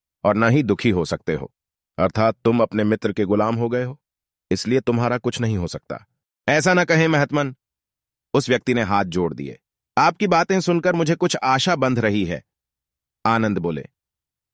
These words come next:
"जब हम किसी से आशा बांध लेते हैं तो उस पर निर्भर हो जाते हैं, ऐसे में हमारी खुशी और दुख भी उस पर निर्भर करने लगता है। इससे बेहतर है कि तुम अपने आप से आशा बांधो। जब तुम ऐसा करोगे, साथ ही पूरे जतन से काम करोगे,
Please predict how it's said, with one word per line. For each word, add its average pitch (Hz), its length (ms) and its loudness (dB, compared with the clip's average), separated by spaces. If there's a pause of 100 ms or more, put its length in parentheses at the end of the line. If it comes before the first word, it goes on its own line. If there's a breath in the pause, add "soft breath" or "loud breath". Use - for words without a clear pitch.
(140)
"जब 151 140 2
हम 175 140 2
किसी 156 240 -2
से 165 100 0
आशा 139 260 2
बांध 135 260 0
लेते 131 260 0
हैं 139 180 0
तो 135 140 -2
उस 110 100 -4
पर 147 140 0
निर्भर 120 360 2
हो 107 120 0
जाते 90 300 -4
हैं, 78 160 -12 (480)
ऐसे 127 300 0
में 160 120 2
हमारी 127 300 2
खुशी 127 360 -2
और 127 140 2
दुख 113 240 0
भी 123 220 0
उस 131 140 0
पर 120 160 0
निर्भर 117 320 0
करने 117 280 0
लगता 92 320 -2
है। 80 140 -10 (520)
इससे - 200 2
बेहतर 123 400 0
है 139 140 0
कि 143 120 -4
तुम 143 320 0
अपने 123 300 -2
आप 123 200 -2
से 139 160 -2
आशा 120 260 0
बांधो। 104 420 -2 (320)
जब 127 220 0
तुम 143 140 2
ऐसा 131 220 0
करोगे, 120 480 0 (180)
साथ 127 380 -2
ही 135 100 2
पूरे 127 300 0
जतन 117 320 0
से 117 140 -6
काम 117 260 -2
करोगे, 104 440 -2